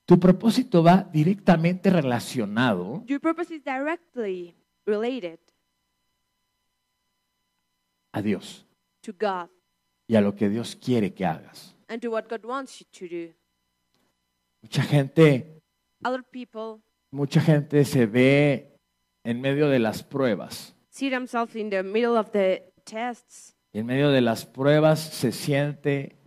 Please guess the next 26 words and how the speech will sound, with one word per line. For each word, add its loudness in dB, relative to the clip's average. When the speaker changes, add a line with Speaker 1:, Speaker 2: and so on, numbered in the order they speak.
Speaker 2:
and -8
they 0
feel -6
Speaker 1:
que 2
Dios 0
no -14
está -4
con -14
él. -18
Speaker 2:
like -8
God -6
is -18
not -14
with -20
them, -16
Speaker 1:
Se 0
siente -2
que -6
Dios -10
lo -4
ha -2
abandonado. -12
Speaker 2:
like -10
God -6
abandoned -12
them. -18